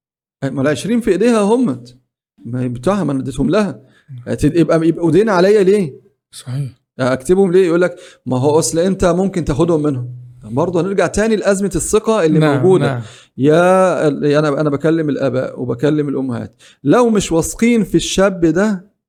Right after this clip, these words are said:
Speaker 1: من باب أولى ما تجوزهوش.
Speaker 2: من البداية
Speaker 1: من
Speaker 2: خالص.
Speaker 1: البداية ده ما
Speaker 2: صح.
Speaker 1: يتوافقش عليه، وخلصنا من الموضوع
Speaker 2: صحيح.
Speaker 1: دوت.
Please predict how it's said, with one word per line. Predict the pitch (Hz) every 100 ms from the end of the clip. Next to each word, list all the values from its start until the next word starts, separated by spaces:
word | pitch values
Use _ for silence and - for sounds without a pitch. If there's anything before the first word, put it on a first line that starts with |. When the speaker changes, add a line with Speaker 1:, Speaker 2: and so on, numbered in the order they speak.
| _ _ _ - _
Speaker 1:
من | 139 214 220 185
باب | 190 233 208
أولى | - 190 233 233 226
ما |
تجوزهوش. | 175 139 131 131 143 185
Speaker 2:
من | 220
البداية | 190 151 160 196 147
Speaker 1:
من |
Speaker 2:
خالص. | 156 180
Speaker 1:
البداية | 175 196 214 302
ده | 240 269
ما | 233
Speaker 2:
صح. |
Speaker 1:
يتوافقش | - 185 196 202
عليه، | 143 156
وخلصنا | 226 180 190 - -
من | 139
الموضوع | 135 131 127 139
Speaker 2:
صحيح. | 190 220
Speaker 1:
دوت. | - -